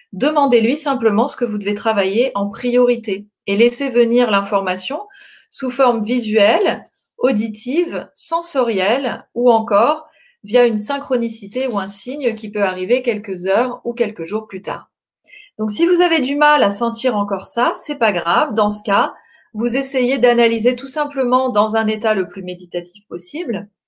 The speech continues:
dans quel domaine de votre vie vous n'êtes pas épanoui et vous commencez par ces domaines-là.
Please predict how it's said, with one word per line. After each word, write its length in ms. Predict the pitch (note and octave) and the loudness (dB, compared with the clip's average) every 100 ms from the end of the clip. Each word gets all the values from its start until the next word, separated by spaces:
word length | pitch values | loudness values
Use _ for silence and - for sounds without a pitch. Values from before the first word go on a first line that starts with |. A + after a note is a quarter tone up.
| _ _ _ _ - | _ _ _ _ 0
dans 160 | A3 G#3+ | 0 4
quel 260 | D4+ D#4 | 2 4
domaine 400 | B3 A#3+ B3+ C4+ | 4 4 4 2
de 80 | G#3+ | 0
votre 380 | F#3 F#3+ - G3 | 0 -4 -4 -6
vie 240 | F#3 C4+ | -6 -6
vous 140 | B3 G#3 | -6 -4
n'êtes 260 | F#3 F3+ | -4 0
pas 200 | A#3+ - - | 0 0 0
épanoui 600 | C4+ C4+ A3+ G3+ G3 E4+ | -2 2 0 0 -2 0
et 60 | A#3+ | -2
vous 160 | F#3 | -2
commencez 480 | - A#3+ G#3 G3+ B3+ | 0 2 2 0 -2
par 160 | A3+ G#3 | -2 -4
ces 140 | G3 | -4
domaines-là. 540 | F3+ G3 E3+ F3 D#3+ | -4 -4 -6 -6 -8